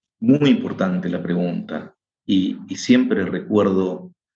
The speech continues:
ese discurso del premio Nobel de Friedrich Hayek, ¿no? The Pretense of Knowledge,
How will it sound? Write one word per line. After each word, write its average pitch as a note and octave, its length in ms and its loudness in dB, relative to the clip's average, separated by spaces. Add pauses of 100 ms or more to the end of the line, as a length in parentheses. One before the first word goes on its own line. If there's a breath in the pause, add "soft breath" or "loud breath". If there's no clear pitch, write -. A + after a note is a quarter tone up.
(260)
ese G#2 240 0
discurso F#2 640 0
del E2+ 120 -4
premio F#2 320 2
Nobel F2+ 320 2
de E2 220 -4
Friedrich F2+ 480 -2
Hayek, F2 400 0
¿no? F2+ 580 0
The F#2 120 -4
Pretense F#2 520 0
of - 140 -4
Knowledge, F2 580 2